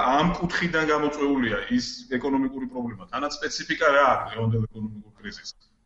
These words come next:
ერთდროულად არის შემცირებული როგორც მიწოდება,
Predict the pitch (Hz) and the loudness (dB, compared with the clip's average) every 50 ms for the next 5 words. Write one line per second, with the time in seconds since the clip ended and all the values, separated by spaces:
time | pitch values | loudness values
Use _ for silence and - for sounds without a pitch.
0 | _ _ 127 135 156 175 175 165 175 180 175 170 170 160 160 151 - 135 117 101 | _ _ 2 2 4 4 2 4 6 6 8 8 6 6 6 4 4 4 0 0
1 | 98 - - 123 123 - - 135 131 131 120 113 104 92 87 85 95 113 120 127 | -2 -4 -2 -2 -2 -2 -4 -4 -4 -4 -4 -4 -8 -8 -10 -8 -6 -4 -2 -2
2 | 135 123 - - 117 117 120 - - 175 180 165 139 127 110 104 92 | -4 -4 -2 -2 0 0 0 -2 0 0 0 2 2 0 0 -2 -6